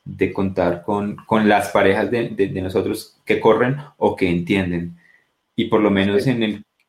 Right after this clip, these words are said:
Speaker 1: en el caso de ustedes dos, que, que, que sus familias viven acá en Bogotá y eso los entienden.
Speaker 2: Sí, también. Bueno, o sea, yo cuento con que, con que Geraldine, por ejemplo,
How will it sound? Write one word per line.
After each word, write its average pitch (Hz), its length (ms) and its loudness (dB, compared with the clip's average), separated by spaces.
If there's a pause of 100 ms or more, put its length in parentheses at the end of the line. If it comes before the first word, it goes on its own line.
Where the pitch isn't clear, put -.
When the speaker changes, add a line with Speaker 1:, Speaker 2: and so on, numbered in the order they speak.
(240)
Speaker 1:
en 117 100 0
el 110 120 2
caso 123 220 4
de 135 60 6
ustedes 113 340 4
dos, 113 380 4
que, 107 300 0
que, 95 580 0
que 104 140 -4
sus 113 200 -8
familias 101 340 -2
viven 107 200 0
acá 110 160 -8
en 98 60 -4
Bogotá 101 340 0
y 98 100 2
eso 101 340 -4
los 101 200 -8
entienden. 90 480 -8 (960)
Speaker 2:
Sí, 147 320 2
también. 117 560 0
Bueno, 110 460 -4 (480)
o 120 100 -10
sea, 107 320 2
yo 110 180 -2
cuento 127 340 -4
con 151 200 -4
que, 120 320 2
con 113 160 -10
que 110 140 -10
Geraldine, 107 580 -2
por 120 160 0
ejemplo, 117 720 4